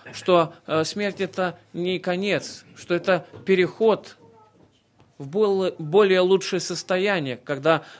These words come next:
апостол Павел, он говорил об этом, вы помните, когда он говорил, что смерть для меня приобретение. Я желаю разрешиться и быть со Христом,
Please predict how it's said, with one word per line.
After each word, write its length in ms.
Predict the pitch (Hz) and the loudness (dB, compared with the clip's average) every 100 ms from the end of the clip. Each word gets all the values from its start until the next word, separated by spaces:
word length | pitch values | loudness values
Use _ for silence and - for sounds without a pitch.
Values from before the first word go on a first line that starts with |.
| - | -4
апостол 520 | 147 208 208 - 185 | 0 2 2 0 -2
Павел, 480 | - 220 208 190 - | 2 2 4 2 0
он 220 | 170 151 | -4 -4
говорил 420 | 160 185 220 254 - | -2 -2 -2 -4 -4
об 200 | 147 139 | -4 -2
этом, 300 | 127 - 117 - 480 - _ _ _ _ | -4 -6 -20 -20 -20 -20 _ _ _ _
вы 120 | 131 | -12
помните, 420 | 131 220 208 - | -2 -2 0 -6
когда 320 | 160 151 156 | -8 -4 -2
он 220 | 175 165 147 _ _ _ _ _ _ _ - | 0 -2 -6 _ _ _ _ _ _ _ -18
говорил, 480 | 139 147 165 170 | -6 0 0 0
что 200 | 147 - | -4 -6
смерть 540 | 147 - - 240 233 - | -10 -8 -6 0 0 -2
для 120 | 170 | -10
меня 220 | 170 190 185 | -8 -6 -6
приобретение. 960 | 190 185 170 196 196 233 190 135 120 - 494 508 - _ _ _ _ _ _ _ 480 466 440 427 _ _ _ _ _ _ - | -4 -2 -2 -6 -4 -2 -2 -4 -10 -18 -20 -20 -20 _ _ _ _ _ _ _ -20 -20 -20 _ _ _ _ _ _ _ -4
Я 140 | 160 | -4
желаю 320 | 160 190 185 | 0 2 2
разрешиться 640 | 190 175 190 180 247 220 190 | 2 -2 -4 -2 -4 -4 -6
и 40 | |
быть 220 | 156 196 | -2 -2
со 120 | - | -2
Христом, 640 | 190 190 185 - 240 233 208 | -4 -4 -6 -2 -2 -2 -4